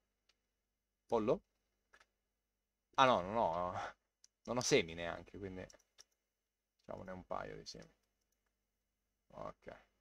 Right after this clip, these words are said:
Dove sei finito, pollo, qua? C'ho anche il tuo bello ovetto. Vieni con me.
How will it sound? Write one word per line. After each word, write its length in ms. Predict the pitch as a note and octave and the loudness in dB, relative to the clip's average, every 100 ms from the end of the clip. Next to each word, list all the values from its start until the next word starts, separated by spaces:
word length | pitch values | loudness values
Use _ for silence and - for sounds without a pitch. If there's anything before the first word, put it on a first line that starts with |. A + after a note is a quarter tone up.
| _ _ _ _ _ _ _ _ _ _ _ _ _ | _ _ _ _ _ _ _ _ _ _ _ _ _
Dove 140 | A2+ | -6
sei 140 | A2 C3+ | -2 -2
finito, 340 | B2 F2+ F2+ | -2 -8 -8
pollo, 260 | F#2 F#2+ F#2+ | -8 -8 -8
qua? 200 | - - _ _ _ _ _ _ _ _ _ _ _ _ _ _ _ _ _ _ - | -12 -14 _ _ _ _ _ _ _ _ _ _ _ _ _ _ _ _ _ _ -16
C'ho 80 | - | -14
anche 220 | - - | -14 -20
il 60 | - | -16
tuo 160 | A2+ | -10
bello 240 | A2 A2 A#2 | -6 -6 -6
ovetto. 540 | B2+ B2 _ B2+ B2 - _ _ _ _ _ _ _ _ _ _ _ _ _ _ _ _ _ _ _ _ _ - | -6 -6 _ -8 -8 -10 _ _ _ _ _ _ _ _ _ _ _ _ _ _ _ _ _ _ _ _ _ -14
Vieni 200 | G#2+ G2+ | -12 -10
con 140 | G#2 | -10
me. 180 | F#2+ | -10